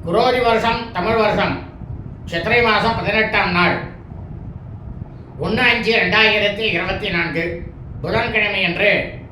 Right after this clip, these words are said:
நவக்கிரகத்தில் இருக்கக்கூடிய முழுவதுமே நூறு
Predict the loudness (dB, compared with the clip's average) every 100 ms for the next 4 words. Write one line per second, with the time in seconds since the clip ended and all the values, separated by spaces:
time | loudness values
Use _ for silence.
0 | -14 -14 -14 -14 -14 -16 -16 -16 -6 0
1 | 2 4 4 4 4 0 0 -4 -4 0
2 | 2 2 0 -8 -12 -12 -14 -14 -14 -14
3 | -14 -14 -16 -16 -16 -16 -16 -16 -16 -16
4 | -20 -18 -14 -4 0 2 2 2 4 4
5 | 6 6